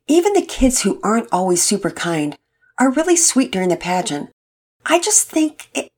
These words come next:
it's, it's, it's because everyone has a special kind of feeling because of Jesus and Christmas. A-, and I like that. And sort of like what Penelope said, there's just something really neat about it.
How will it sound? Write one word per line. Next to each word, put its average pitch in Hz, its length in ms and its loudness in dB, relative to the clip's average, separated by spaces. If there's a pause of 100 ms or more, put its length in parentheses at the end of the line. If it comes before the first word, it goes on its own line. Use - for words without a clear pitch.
(120)
it's, 269 320 2 (160)
it's, 277 300 -2
it's 269 160 -2
because 311 460 0
everyone 277 460 2 (440)
has 269 160 2
a 269 60 4
special 285 400 2
kind 254 200 0
of 247 100 0
feeling 302 340 2
because 196 260 -4
of 196 120 -4
Jesus 240 440 0
and 185 140 -2
Christmas. 254 520 -2 (600)
A-, 233 200 -2
and 254 120 6
I 247 160 6
like 330 260 2
that. - 320 0 (480)
And 247 120 4
sort 302 240 2
of 302 80 2
like 233 180 4
what - 140 -4
Penelope 196 440 -2
said, 143 440 0 (100)
there's 240 240 0
just 262 220 0
something 233 360 0
really 185 260 0
neat 160 180 -2
about 135 260 -4
it. 139 160 -8